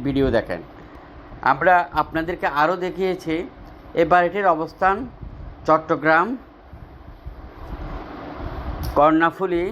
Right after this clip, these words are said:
কলেজ বাজার থেকে একটু সামনে শান্তিরহাটের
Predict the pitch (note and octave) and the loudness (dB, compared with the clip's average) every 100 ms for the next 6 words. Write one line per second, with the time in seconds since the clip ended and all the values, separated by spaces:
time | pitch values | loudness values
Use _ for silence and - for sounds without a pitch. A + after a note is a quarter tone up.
0 | C4 - - - C#3 D#3 F3+ D#3 E3+ E3 | -8 -16 -20 -2 2 2 2 0 -2 -2
1 | F3 E3+ E3 - C3 C3+ E3+ D#3 D#3+ D#3 | -4 -4 -2 -4 -6 -6 -8 0 4 6
2 | C#3+ D3 C4 B3+ - - - - - - | 4 2 -2 -6 -16 -20 -14 -14 -14 -16
3 | - - - - - - - - - - | -18 -20 -20 -20 -14 -12 -10 -10 -12 -12
4 | - E3+ E3 D#3+ E3+ E3+ D#3 D#3 | -2 0 2 0 0 0 0 -2